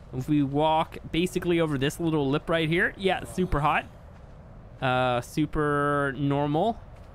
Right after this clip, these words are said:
Super hot. Okay, that makes n-, no, no, that doesn't make any sense at all. All right, I think I'm just gonna wait over here and just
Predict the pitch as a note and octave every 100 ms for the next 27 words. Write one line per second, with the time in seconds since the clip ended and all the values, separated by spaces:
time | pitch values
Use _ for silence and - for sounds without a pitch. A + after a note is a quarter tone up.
0 | - - - - A#2+ C3 F#3+ - - D3+
1 | A#3+ B3+ B2+ - - E3+ G3 A#3 A3 -
2 | - - - F#3+ F3+ F3+ - F#3+ F#3+ E3+
3 | G#3 E3+ A2+ C#3 E3+ E3+ D#3+ C#3 A#2+ A2
4 | - A#2+ - A2 A2+ - - - - A3
5 | G#3 E3+ F#3+ - A#4 F4+ F#4 - D#4 A3+
6 | A3+ A#3+ A#3 G3+ F#3+ G#3 E3 D3+ E3 -